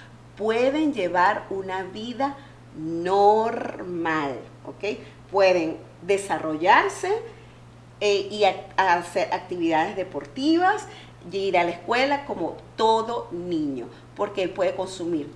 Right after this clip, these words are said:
todo tipo de alimento, a excepción aquellos de que contengan, eh, trigo, centeno o cebada o avena. Y muy importante, los alimentos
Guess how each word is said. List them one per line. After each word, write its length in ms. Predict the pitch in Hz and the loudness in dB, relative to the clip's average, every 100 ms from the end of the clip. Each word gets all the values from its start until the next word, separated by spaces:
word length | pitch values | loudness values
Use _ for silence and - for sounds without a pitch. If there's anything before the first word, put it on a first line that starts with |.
| - - | -20 -2
todo 320 | 240 220 185 | 2 2 0
tipo 340 | - 202 - 202 | -4 -10 -4 0
de 120 | 190 | 0
alimento, 720 | 170 151 185 285 381 - 466 - - | -2 -2 0 0 0 -2 -10 -12 -6
a 180 | 170 165 | 0 0
excepción 680 | 165 - - - 254 277 392 | 0 -8 -10 -8 -2 0 0
aquellos 500 | - - 160 151 175 | -8 -8 -6 -4 -4
de 140 | 165 147 | -8 -12
que 160 | - | -12
contengan, 680 | 139 139 151 262 294 320 349 403 - - - - - - - - | -10 -8 -6 -2 0 0 0 -4 -8 -18 -20 -20 -20 -20 -20 -6
eh, 140 | 185 | -6
trigo, 680 | 180 247 311 302 311 320 339 | -4 -2 0 2 2 2 0
centeno 840 | - - 165 160 233 240 233 247 - | -8 -6 -6 -4 -2 0 -2 -4 -8
o 80 | |
cebada 720 | 165 208 180 214 226 240 - - | -10 -2 4 6 6 4 -2 -2
o 160 | 175 | 0
avena. 420 | 160 151 135 80 - - - - - - - - | 2 0 -2 -4 -14 -20 -20 -20 -20 -20 -20 -8
Y 380 | 262 285 359 440 - - - | 0 2 2 0 -8 -18 -12
muy 400 | 202 247 269 269 | -2 4 6 4
importante, 800 | 226 190 180 170 151 147 - - - - - | 2 -4 -2 -2 -2 -6 -10 -16 -20 -20 -10
los 400 | 214 214 214 - | -2 0 0 0
alimentos 760 | 190 208 214 233 247 254 240 - | 0 0 -2 -2 -4 -4 -10 -10